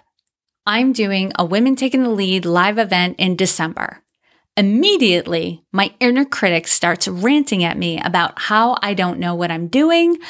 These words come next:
I'm gonna lose money, I'm gonna fail again, I'm gonna embarrass myself, and once and for all, will I just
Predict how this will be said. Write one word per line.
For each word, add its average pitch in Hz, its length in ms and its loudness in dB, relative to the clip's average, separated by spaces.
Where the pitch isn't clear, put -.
I'm 196 160 0
gonna 170 220 0
lose 165 300 0
money, 320 560 4
I'm 190 140 -4
gonna 160 200 -4
fail 320 440 0
again, 294 580 2
I'm 185 120 -2
gonna 165 200 -2
embarrass 269 680 0
myself, 240 640 2
and 175 240 -2
once 269 260 0
and 370 120 2
for 339 140 0
all, 202 300 2
will 180 200 0
I 156 120 0
just - 520 0